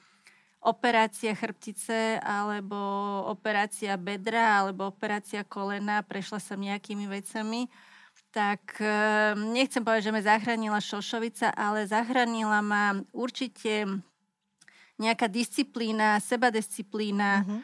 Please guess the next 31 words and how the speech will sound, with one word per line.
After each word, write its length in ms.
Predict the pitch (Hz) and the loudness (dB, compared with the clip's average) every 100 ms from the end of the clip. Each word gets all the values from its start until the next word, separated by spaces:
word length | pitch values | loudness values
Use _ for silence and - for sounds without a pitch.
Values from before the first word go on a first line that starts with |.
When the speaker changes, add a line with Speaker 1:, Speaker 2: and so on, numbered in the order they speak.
| - - | -10 -2
Speaker 1:
A 140 | 214 214 208 208 202 202 202 202 196 - | 4 6 8 8 8 8 8 6 2 -8
ja 300 | 220 226 262 | -6 0 2
hovorím, 320 | 277 269 247 | 4 2 0
to, 100 | 214 | -2
čo 160 | 269 262 | -2 -2
dávame 400 | 214 214 240 226 | 4 4 4 2
do 140 | 208 | -4
tela, 340 | 208 240 220 208 | -4 0 2 2
tak 220 | 196 196 | 0 -4
to 80 | 214 | -6
nám 100 | 202 | -6
to 120 | 202 | -6
telo 260 | 190 208 190 | -6 -6 -2
aj 160 | 196 | -2
vráti. 540 | 185 185 196 190 - 196 _ _ | 0 2 2 0 -8 -10 _ _
Speaker 2:
Mhm. 240 | 185 165 | -12 -10
Speaker 1:
E, 40 | 214 _ - 208 202 202 | -10 _ -6 -2 0 0
myslím 280 | 233 - 220 | -4 -4 -6
si, 200 | - 220 214 208 | -4 -4 -2 -4
že 180 | 220 214 | -4 -2
je 100 | 208 202 | -2 2
veľa 300 | 214 208 196 | 2 4 2
toho 260 | 196 196 | 0 -6
v 100 | 185 | -6
tej 140 | 190 196 | -8 -10
šošovice. 560 | - 196 202 190 202 - 202 _ | -8 -10 -10 -10 -12 -12 -12 _
Speaker 2:
Mhm. 140 | - 196 | -6 0
Speaker 1:
Treba 240 | 214 220 | 0 0
možno 260 | 196 202 214 | -2 -2 -4
začať 340 | 185 196 - | -4 -4 -6
čítať 500 | 185 - 208 - 196 | -10 -10 -8 -4 -4